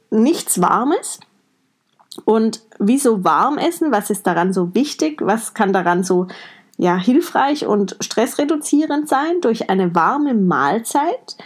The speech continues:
hat dein Körper die Möglichkeit, Stress zu reduzieren, indem dein Körper sich nämlich nicht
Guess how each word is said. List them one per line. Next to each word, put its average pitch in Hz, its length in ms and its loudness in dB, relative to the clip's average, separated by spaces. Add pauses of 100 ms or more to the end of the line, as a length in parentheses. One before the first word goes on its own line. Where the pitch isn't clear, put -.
(140)
hat 214 220 -2
dein 196 160 2
Körper 240 400 0
die 226 120 0
Möglichkeit, 208 1160 0
Stress - 400 -2
zu 233 100 -6
reduzieren, 196 840 0
indem 196 540 0
dein 214 200 0
Körper 226 360 0
sich 240 200 -4
nämlich 202 440 0
nicht - 580 0